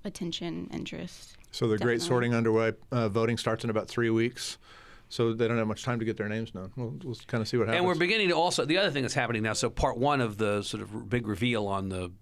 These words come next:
Speaker 3: uh, on this part of the race is the campaign finance numbers.
Speaker 2: Right.
Speaker 3: And then the second thing is the endorsements. And you're beginning to see whether it's Texas Association of Business or the Texas Realtors, <clears throat> these, you know, fairly large footprint groups saying, "Here are the candidates who we support."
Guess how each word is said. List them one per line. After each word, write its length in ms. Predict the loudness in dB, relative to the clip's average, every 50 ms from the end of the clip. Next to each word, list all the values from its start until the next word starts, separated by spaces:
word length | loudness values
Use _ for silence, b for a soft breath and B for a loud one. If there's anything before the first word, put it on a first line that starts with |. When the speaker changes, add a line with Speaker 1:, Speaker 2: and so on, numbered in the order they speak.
| -14 -10
Speaker 3:
uh, 80 | -8 -8 -6
on 140 | -4 -2 -2
this 140 | -2 -2
part 180 | 0 0 0 0
of 60 | 0
the 80 | -2 -2
race 240 | -2 0 -2 -2 -4
is 160 | -6 -6 -6
the 100 | -8 -8
campaign 300 | -6 -6 -6 -6 -6 -6
finance 300 | -4 -2 -2 -2 -2 -2
numbers. 220 | -4 -4 -2 -2 0
Speaker 2:
Right. 40 |
Speaker 3:
And 80 | 0 0
then 60 | 0 0
the 60 | 0
second 200 | 0 0 0 0
thing 140 | -2 -2 -2
is 100 | -4 -4
the 140 | -4 -4
endorsements. 680 | -4 0 0 2 2 2 0 -4 -10 -14 -14 -14 -14 -14 B B B B B B B B B B B B B
And 100 | -2 -2
you're 60 | -2
beginning 280 | 0 0 0 2 2 2
to 60 | 0 0
see 260 | 0 2 2 2 2
whether 240 | 2 0 0 0 0
it's 80 | -2 -2
Texas 240 | -4 -4 -4 -2 -4
Association 320 | -4 -4 -4 -4 -4 -4
of 80 | -2 0
Business 400 | 0 0 2 2 0 0 0 0
or 80 | -2
the 120 | -2 -2 -4
Texas 400 | -2 -2 -2 -2 -4 -8 -6 -2
Realtors, 580 | 0 2 2 2 0 0 -2 -2 -2 -4 -6 -8 B B B B B B B B B 2
<clears throat> 260 | 4 4 4 4 2
these, 280 | 2 2 2 0 0 -4 -8 -8 -4
you 100 | 0 2 2
know, 120 | 2 0
fairly 380 | -2 -2 0 2 2 2 2 2
large 440 | 2 2 2 4 4 2 0 -2 -2
footprint 640 | -2 -2 -2 -2 -2 -2 -2 -2 -2 -2 -6 -8 -4
groups 520 | 0 2 2 2 2 0 -2 -4 -6 -6 B B B B B B B
saying, 400 | B 0 0 0 0 0 -2 -2
"Here 240 | -4 -2 0 0 0
are 40 | 0
the 80 | -2
candidates 480 | -2 -2 -2 -2 0 0 0 0 0 -2
who 120 | -2 -2 -2
we 340 | -4 -4 -6 -6 -6 -8 -8
support." 580 | -8 -8 -10 -10 -4 0 0 2 2 0 -2